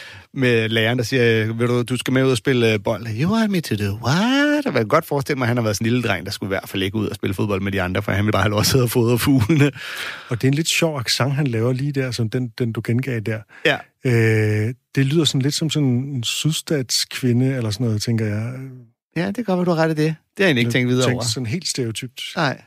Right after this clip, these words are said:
Speaker 1: Jeg er også helt vild med, at han laver forestillingen om det der med, at,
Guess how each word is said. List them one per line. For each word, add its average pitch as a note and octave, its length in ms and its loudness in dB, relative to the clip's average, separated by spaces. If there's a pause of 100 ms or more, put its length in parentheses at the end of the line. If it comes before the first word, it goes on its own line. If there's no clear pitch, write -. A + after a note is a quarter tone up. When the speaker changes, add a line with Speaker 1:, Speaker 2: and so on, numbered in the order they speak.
(180)
Speaker 1:
Jeg D3+ 260 4
er D#3+ 60 0
også F3 280 0
helt G3+ 180 -4
vild D#3 200 2
med, C#3+ 120 -2
at C3 200 -2
han B2 180 -2
laver B2+ 300 4
forestillingen D3+ 640 0
om A#2 100 -2
det B2 140 0
der A#2+ 100 0
med, A#2+ 240 0
at, A#2 200 -4